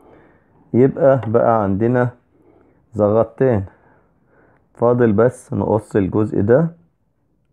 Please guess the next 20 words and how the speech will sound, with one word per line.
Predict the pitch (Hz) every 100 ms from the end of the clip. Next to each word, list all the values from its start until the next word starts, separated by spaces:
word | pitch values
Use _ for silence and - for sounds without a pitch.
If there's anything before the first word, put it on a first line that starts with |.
| _ _ _
بالمنشار | 92 90 92 87 107 127 147 165
او | 90 87
بسكينة | 87 92 92 - 80 - 101 110
مشنشرة | 98 90 87 - 107 113
زي | 98
ما | 98 92
وريت | 90 104 -
لحضراتكم. | 101 90 95 117 185 143
السكينة | 101 - - 101 95
دي | 92 131 147 - - - -
هقصها | 85 87 - 101 98
برضو. | 107 131 143 156 - _ _ _ _ _ _ _ _ _ _ _ _ _ _ _ _
آه، | 92 92
قصيت | - - - 113 123 - 104
الجزء | 87 90 104 - 90 - -
ال-، | 82 80 87 - - -
قدام | - 80 98 104 120
اللي | 101 -
بتاع | - 90 90
السن. | 87 - 107 123